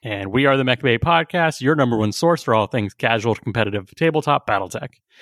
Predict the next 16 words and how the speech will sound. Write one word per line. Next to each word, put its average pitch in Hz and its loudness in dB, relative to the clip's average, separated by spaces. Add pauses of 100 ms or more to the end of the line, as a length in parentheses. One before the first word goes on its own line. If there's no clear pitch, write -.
(320)
And - -8
today, 131 0
we 120 2
are 104 2
going 123 4
to 139 0
be 143 -2
talking 120 0
about 107 2
everyone's 143 0
favorite 120 0
soldiers 123 -4
of 151 0
fortune, 101 0 (480)
the 165 0
mercenaries. 139 -2